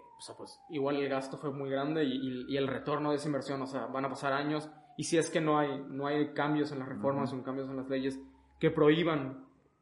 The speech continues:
Speaker 1: seguir refinando el
Speaker 2: Sí.
Speaker 1: petróleo, porque igual, o sea, lo que está queriendo hacer es, es,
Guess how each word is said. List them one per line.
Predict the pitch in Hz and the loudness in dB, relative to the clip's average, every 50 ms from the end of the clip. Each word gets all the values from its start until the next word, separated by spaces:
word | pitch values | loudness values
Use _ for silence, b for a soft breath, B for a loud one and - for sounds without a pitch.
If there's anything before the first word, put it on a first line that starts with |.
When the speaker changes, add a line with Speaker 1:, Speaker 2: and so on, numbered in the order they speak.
| _ _ | _ _
Speaker 1:
seguir | - - 151 135 139 151 147 | -4 -2 0 2 4 4 4
refinando | 139 135 135 147 139 135 139 143 143 143 139 131 123 - - - - - - - _ _ _ | 2 0 -2 -4 -2 -2 -2 -2 0 2 4 4 4 2 0 -6 -10 -16 -20 -20 _ _ _
el | 117 120 | -2 0
Speaker 2:
Sí. | 117 | 0
Speaker 1:
petróleo, | 123 127 135 139 139 143 143 147 143 B B B B B B B _ | 0 0 2 2 4 4 4 2 0 B B B B B B B _
porque | 143 135 - 160 | -2 0 4 6
igual, | 160 165 160 | 6 6 6
o | 156 | 6
sea, | - 147 | 4 2
lo | 139 131 | 2 2
que | - | 0
está | - - 151 147 | -2 0 0 0
queriendo | - 165 160 160 156 151 | 2 2 2 2 2 0
hacer | 151 170 156 151 139 | 2 4 4 4 6
es, | 135 135 120 - - - - - - | 4 4 4 2 -2 -6 -10 -10 -6
es, | - 143 135 - - - | -4 -2 -2 -2 -6 -10